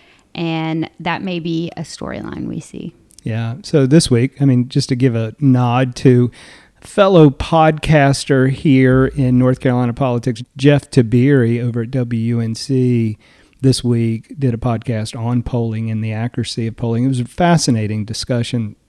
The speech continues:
Speaker 2: Folks should check it out.
Speaker 1: Continuing in our campaign season talk, we've seen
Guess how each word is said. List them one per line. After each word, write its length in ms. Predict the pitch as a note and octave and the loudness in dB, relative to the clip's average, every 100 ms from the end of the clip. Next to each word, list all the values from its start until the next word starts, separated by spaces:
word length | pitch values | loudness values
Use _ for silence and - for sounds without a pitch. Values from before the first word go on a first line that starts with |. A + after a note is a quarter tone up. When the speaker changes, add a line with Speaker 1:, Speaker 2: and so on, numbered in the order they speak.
| - | -4
Speaker 2:
Folks 240 | C3+ - | -2 -2
should 140 | A#2+ A2 | -6 -2
check 260 | C3 A2+ | -2 -2
it 100 | A2+ | -4
out. 380 | A2 A2+ G#2 - - - _ _ _ | -4 -4 -6 -10 -20 -20 _ _ _
Speaker 1:
Continuing 640 | B3+ A#3+ C4+ C4 A#3 G#3 | -8 -4 -2 0 -2 -2
in 140 | F#3 F3 | -4 -2
our 340 | E3+ E3+ F3 - | -2 -2 -6 -8
campaign 640 | B3 A#3 A3 G3+ E3+ E3+ | -2 0 0 0 0 -2
season 500 | - F#3+ E3 D#3 D#3 | -4 -4 -2 -2 -2
talk, 560 | F#3 D3 D3 - - _ | 0 2 0 -2 -12 _
we've 240 | F3+ G3 F3 | -4 -4 -4
seen 540 | - B3 B3+ B3+ B3+ | -6 -2 2 2 0